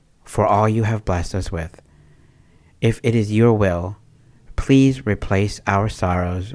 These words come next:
with patience and our desires with pleasing you. Let us be worthy of the sacrifices of those who came before us. To those who do not follow our Lord,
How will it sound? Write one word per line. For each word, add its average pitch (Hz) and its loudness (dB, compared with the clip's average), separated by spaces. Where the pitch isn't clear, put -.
with 107 -4
patience 87 -6
and 113 2
our 113 4
desires 104 0
with - -4
pleasing 95 -2
you. 87 -2
Let 135 4
us 147 2
be 147 0
worthy 104 2
of 95 -4
the 101 -2
sacrifices 92 -4
of 101 -2
those 101 0
who 95 -10
came 101 -2
before 101 -2
us. 87 -10
To 107 2
those 104 4
who 104 -2
do 95 0
not 95 2
follow 104 2
our 92 -2
Lord, 101 -2